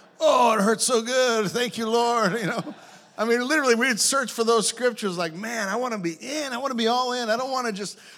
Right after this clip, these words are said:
like, just, you know, a nice, cozy deal. I want, I wanna," man, he says, "Carry the cross." The cross is not comfortable. I'm not, a, I, you know,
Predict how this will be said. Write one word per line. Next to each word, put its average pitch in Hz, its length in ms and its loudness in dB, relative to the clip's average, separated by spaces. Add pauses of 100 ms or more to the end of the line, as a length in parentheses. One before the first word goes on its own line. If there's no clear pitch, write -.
like, 170 240 -6
just, 185 260 -8 (320)
you 214 100 -6
know, 180 260 -2
a 160 120 -12
nice, 185 240 -4
cozy 202 600 -2 (640)
deal. 185 460 0
I 202 100 -2
want, 240 200 -6
I 214 80 -4
wanna," 254 240 -2
man, 202 380 -2
he 196 140 -6
says, 233 260 -4
"Carry 220 300 -4
the 185 100 -8
cross." - 760 -4 (880)
The - 60 -20
cross 269 300 -2
is 254 100 -4
not 240 220 -2
comfortable. 220 840 -4 (320)
I'm 220 120 -4
not, 262 160 0
a, 226 180 -4
I, 202 100 -8
you 214 140 -2
know, 214 340 -2